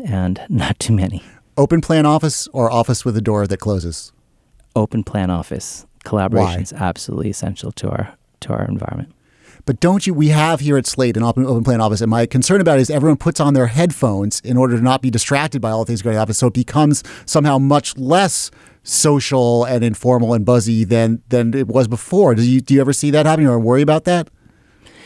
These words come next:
Speaker 1: You know, we, we don't see it as much as one would think, and mainly because I think we, we pump in a lot of white noise, so it's not that <laughs> distracting as from an environment standpoint. And then two,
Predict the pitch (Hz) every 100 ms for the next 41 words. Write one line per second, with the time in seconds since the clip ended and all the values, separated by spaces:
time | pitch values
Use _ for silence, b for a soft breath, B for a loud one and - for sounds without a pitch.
0 | B B B - 170 175 185 - 151 170
1 | 185 226 - 233 196 165 180 165 156 135
2 | 135 139 135 123 - 123 110 113 131 131
3 | 117 110 101 110 120 113 104 113 117 107
4 | 117 107 110 101 95 98 98 104 113 101
5 | 107 123 - 101 90 98 135 - 107 95
6 | 92 - 95 - - - 95 123 - -
7 | 139 135 - 107 98 - 107 104 101 95
8 | 95 104 110 - 123 120 147 117 135 131
9 | 165 175 135